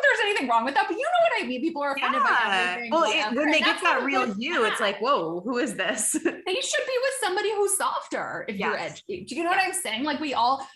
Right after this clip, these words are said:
Speaker 1: the, the point of your content is to really, is to let the people who you can genuinely help
Speaker 2: Yeah.
Speaker 1: feel clear about that. You know what I mean? And so if you're actually not a good match for someone, like,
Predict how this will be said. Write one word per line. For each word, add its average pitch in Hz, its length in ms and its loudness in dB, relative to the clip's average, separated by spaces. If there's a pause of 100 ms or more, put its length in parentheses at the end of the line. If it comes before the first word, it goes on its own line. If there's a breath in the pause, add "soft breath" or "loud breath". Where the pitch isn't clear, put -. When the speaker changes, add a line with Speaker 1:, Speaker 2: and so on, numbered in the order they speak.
Speaker 1:
the, 285 120 0
the 262 160 0
point 277 580 -2
of 208 80 -2
your 196 140 -8 (140)
content 247 500 0
is 208 160 -4
to 226 180 -4
really, 220 640 0 (760)
is 233 300 0 (760)
to 247 500 0
let 247 320 2
the 302 60 0
people 247 380 0
who 220 60 0
you 233 180 4
can 220 240 0
genuinely 208 960 -2
help - 560 -4 (640)
Speaker 2:
Yeah. - 180 -4
Speaker 1:
feel 226 180 2
clear 208 420 -4
about - 320 -6
that. - 360 -6
You 220 100 -2
know 226 100 0
what 226 100 2
I 220 80 2
mean? 202 280 -2
And 214 160 -4
so 220 80 -2
if 214 140 -8
you're - 180 -2
actually 240 360 -2
not 190 280 0
a 214 40 -4
good 208 260 -4
match 170 320 -2
for - 120 -14
someone, 320 360 -4
like, 247 240 -2